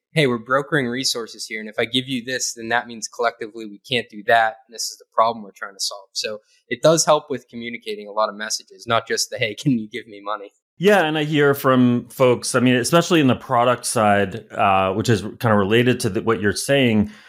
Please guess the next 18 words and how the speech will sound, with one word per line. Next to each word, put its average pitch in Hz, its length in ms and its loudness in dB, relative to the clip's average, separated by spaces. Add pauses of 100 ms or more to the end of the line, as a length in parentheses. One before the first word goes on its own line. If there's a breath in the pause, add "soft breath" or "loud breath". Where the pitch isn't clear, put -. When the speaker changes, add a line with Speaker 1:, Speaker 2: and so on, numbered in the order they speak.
(340 loud breath)
Speaker 2:
we 113 220 0
have 110 240 2
to 104 120 0
build 101 440 0
some 131 320 2
features 151 480 0
and 117 160 2
we 110 300 2
have 113 240 0
to 117 80 -4
not 110 300 0
build 120 220 2
others. 123 420 2
So 110 240 2
how 117 140 0
do 113 80 2
we 113 160 0
prioritize? 113 800 2